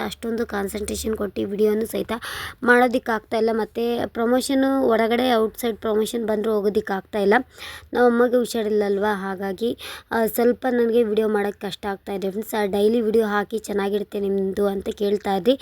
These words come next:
ಕೆಲವಷ್ಟು ಜನ ಹೇಳ್ತಾ ಇರೋದು, ನಾನು ಎಲ್ಲರೂ ಅಂತ ಹೇಳ್ತಾ ಇಲ್ಲ, ಕೆಲವಷ್ಟು ಜನ ಕೇಳ್ತಾ ಇದ್ರಿ, ನಿಮ್ಮ ವಿಡಿಯೋಯಿಂದ ಉಪಯೋಗ ಆಗುತ್ತಲ್ವಾ ಅಂತ. ಹೌದು ಫ್ರೆಂಡ್ಸ್, ಇನ್ನು ಮುಂದೆ ಆದಷ್ಟು ನಾನು ಪ್ರಯತ್ನ ಪಡ್ತೀನಿ, ಸ್ವಲ್ಪ ಸ್ವಲ್ಪನೇ ಆಗಲಿ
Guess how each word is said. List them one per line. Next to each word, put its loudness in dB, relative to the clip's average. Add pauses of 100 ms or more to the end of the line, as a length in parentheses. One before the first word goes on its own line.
(320)
ಕೆಲವಷ್ಟು 4
ಜನ 4
ಹೇಳ್ತಾ 2
ಇರೋದು, 0
ನಾನು 0
ಎಲ್ಲರೂ 2
ಅಂತ 2
ಹೇಳ್ತಾ 0
ಇಲ್ಲ, 2
ಕೆಲವಷ್ಟು -4
ಜನ 0
ಕೇಳ್ತಾ -2
ಇದ್ರಿ, 2 (480)
ನಿಮ್ಮ 6
ವಿಡಿಯೋಯಿಂದ 4
ಉಪಯೋಗ 0
ಆಗುತ್ತಲ್ವಾ -2
ಅಂತ. -6 (460)
ಹೌದು 0
ಫ್ರೆಂಡ್ಸ್, -2
ಇನ್ನು 2
ಮುಂದೆ 4
ಆದಷ್ಟು -4
ನಾನು 2
ಪ್ರಯತ್ನ -2
ಪಡ್ತೀನಿ, -2
ಸ್ವಲ್ಪ 2
ಸ್ವಲ್ಪನೇ -2
ಆಗಲಿ 0